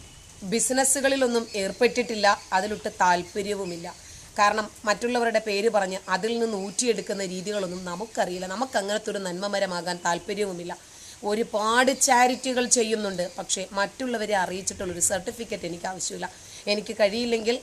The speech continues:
കഴിയുന്നവരെ കൊണ്ട് വിളിച്ച് പറഞ്ഞിട്ടാണെങ്കിലും ഞാൻ അവർക്ക് എന്തെങ്കിലും എത്തിച്ചു കൊടുക്കാൻ എൻ്റെ കഴിവിൻ്റെ പരിധിയിൽ നിന്നുകൊണ്ട് ഞാൻ ശ്രമിക്കാറുണ്ട്. അതിലാണ് എനിക്കൊരു സാറ്റിസ്ഫാക്ഷൻ ഉള്ളത്. അവിടെ ചെന്നപ്പോൾ ക്യാൻസറാണ്, ഒരു ബ്രസ്റ്റ് റിമൂവ് ചെയ്ത ആളാണ്,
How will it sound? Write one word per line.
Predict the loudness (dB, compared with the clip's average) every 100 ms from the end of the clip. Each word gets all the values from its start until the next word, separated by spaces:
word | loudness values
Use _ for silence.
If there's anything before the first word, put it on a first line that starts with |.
| -2
കഴിയുന്നവരെ | -2 -2 -4 -2 -2 -2
കൊണ്ട് | -4 -2
വിളിച്ച് | -2 -2 -2
പറഞ്ഞിട്ടാണെങ്കിലും | -2 -2 -2 0 0 0 -8 -10 -6
ഞാൻ | -4 -2
അവർക്ക് | -2 -4 -8 -8 -6
എന്തെങ്കിലും | -6 -6 -6 -8 -10
എത്തിച്ചു | -10 -10 -8
കൊടുക്കാൻ | -8 -6 -6 -6 -12 -12 0 2
എൻ്റെ | 4 4
കഴിവിൻ്റെ | 4 4 0 0 2
പരിധിയിൽ | 2 2 -2
നിന്നുകൊണ്ട് | -2 -4 -6 -6 -4
ഞാൻ | -2 -2
ശ്രമിക്കാറുണ്ട്. | -2 -2 0 0 0 -2 -2
അതിലാണ് | 2 2 0 -4 -8
എനിക്കൊരു | -6 -6 -4
സാറ്റിസ്ഫാക്ഷൻ | -4 -2 -4 -4 -8 -8 -10
ഉള്ളത്. | -10 -16 -20 -20 -20 -10 -2
അവിടെ | 0 0
ചെന്നപ്പോൾ | -2 -2 -2 0
ക്യാൻസറാണ്, | 0 0 -2 -4 -8 -12 -20 -20 -20 -20 -14 -6
ഒരു | -4 0
ബ്രസ്റ്റ് | 0 0 -2
റിമൂവ് | -4 -6 -6
ചെയ്ത | -6 -4 -4
ആളാണ്, | -2 -6